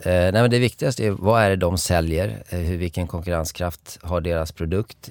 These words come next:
Är det lätt för någon annan att göra samma sak? Eh, hur, hur säljer de? Eh, går det att skala det här? Eller är det, är det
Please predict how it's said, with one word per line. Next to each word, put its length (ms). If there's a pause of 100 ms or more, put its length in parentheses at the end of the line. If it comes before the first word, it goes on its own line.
Är 120
det 100
lätt 240
för 120
någon 160
annan 340
att 160
göra 220
samma 300
sak? 500 (600)
Eh, 120 (260)
hur, 680 (260)
hur 260
säljer 420
de? 380
Eh, 320
går 160
det 60
att 60
skala 440
det 80
här? 280
Eller 280
är 200
det, 400
är 60
det 320